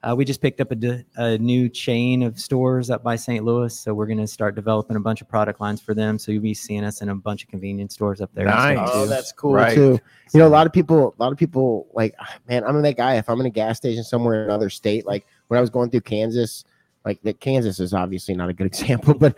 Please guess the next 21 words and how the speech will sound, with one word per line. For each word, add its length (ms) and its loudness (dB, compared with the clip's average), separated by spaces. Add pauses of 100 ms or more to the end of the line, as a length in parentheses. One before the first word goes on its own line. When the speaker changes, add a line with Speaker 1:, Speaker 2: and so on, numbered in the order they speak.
(220)
Speaker 3:
I, 240 4
I, 40 2
sometimes 440 4
I, 160 6
Speaker 1:
<laughs> 220 -6
Speaker 3:
sometimes 440 4
I 120 6
lean 260 4
on 140 4
those 160 4
alternate 440 4
cannabinoids 600 2
a 40 4
lot, 380 2
Speaker 1:
You 80 2
Speaker 3:
like 80 6
Speaker 1:
didn't 220 6
go 180 4
through 220 -4
Kansas 480 -6
ever. 400 -6